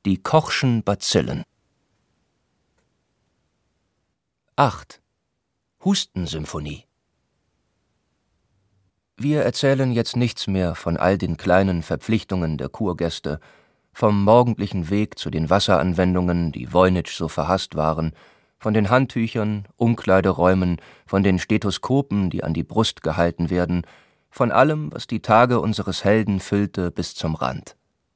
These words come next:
Und wir berichten auch nicht mehr vom nächsten Spaziergang über die Promenade in Richtung der orthodoxen Kirche oder weiter hinauf zum Humboldt-Sanktuarium, wie Herr August den Pavillon auf der Höhe nannte.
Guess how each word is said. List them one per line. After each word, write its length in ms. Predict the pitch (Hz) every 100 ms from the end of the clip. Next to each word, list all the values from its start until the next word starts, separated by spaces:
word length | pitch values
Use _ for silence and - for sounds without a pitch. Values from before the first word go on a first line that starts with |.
| _ _ _ _ - _ _ _
Und 240 | 117 131 -
wir 100 | 120
berichten 460 | 120 123 - 107
auch 240 | - 110 139
nicht 240 | 127 -
mehr 180 | 131 131
vom 220 | - 104
nächsten 400 | 101 113 - 104
Spaziergang 720 | - 92 - 131 117 101 92
über 160 | 85 82
die 120 | 82
Promenade 680 | - 90 87 92 107 107 95
in 140 | 80
Richtung 440 | 80 101 - 87 82
der 120 | 78
orthodoxen 560 | - 82 92 87 - 85
Kirche 480 | 117 117 - 90 - - _
oder 260 | - 80 71
weiter 260 | 85 85
hinauf 540 | 78 87 95 101 85 - - _ _ -
zum 220 | 98 82
Humboldt-Sanktuarium, 1400 | 127 101 90 87 - 85 - - - 87 87 85 85 82 - _ _
wie 160 | 85 87
Herr 140 | 85
August 400 | 107 98 95 -
den 120 | 80
Pavillon 600 | - 98 92 92 85 85
auf 140 | - -
der 180 | 78
Höhe 240 | 92 87 80
nannte. 480 | 104 90 - 60